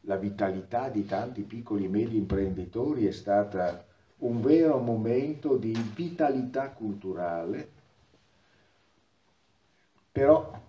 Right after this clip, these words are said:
diciamo, non senza che in qualche modo ci si accorgesse che questa stessa epopea poteva anche essere semplicemente concepita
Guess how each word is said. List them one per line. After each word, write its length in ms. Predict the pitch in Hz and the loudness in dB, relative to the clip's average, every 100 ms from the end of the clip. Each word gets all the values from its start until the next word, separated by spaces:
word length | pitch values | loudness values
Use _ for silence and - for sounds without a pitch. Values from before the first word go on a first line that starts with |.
| - | -12
diciamo, 540 | 123 147 147 147 - - | -2 2 2 2 -4 -14
non 480 | 131 131 160 156 127 | -2 4 6 6 2
senza 500 | - 165 165 - 113 | 2 6 6 4 0
che 100 | 113 | 0
in 100 | 110 | 2
qualche 300 | 120 113 123 | 2 4 2
modo 360 | 120 139 123 | 2 0 -2
ci 100 | - | -4
si 140 | 101 120 | -4 -4
accorgesse 1080 | 107 123 113 104 110 101 - - 131 147 - _ _ _ _ _ _ _ _ _ _ - | -2 0 -2 0 0 -2 -4 -4 -4 -4 -12 _ _ _ _ _ _ _ _ _ _ -8
che 160 | 135 | -2
questa 340 | 156 160 147 113 | 4 4 2 -6
stessa 440 | - 151 143 143 | 0 0 2 2
epopea 920 | 135 131 127 113 107 92 98 - - - _ _ _ | 4 6 6 6 6 6 4 2 -4 -16 _ _ _
poteva 440 | 120 - 139 123 | -6 -2 2 2
anche 380 | 127 135 117 110 | 2 -4 -2 0
essere 460 | 110 107 - 92 90 | 0 -2 -4 -4 -4
semplicemente 960 | - 101 101 104 104 104 117 127 120 | -4 -4 -2 -2 0 0 0 0 -4
concepita 1000 | - 95 98 104 101 104 98 - 120 131 | -4 -6 -2 -4 0 0 -2 -2 -4 -4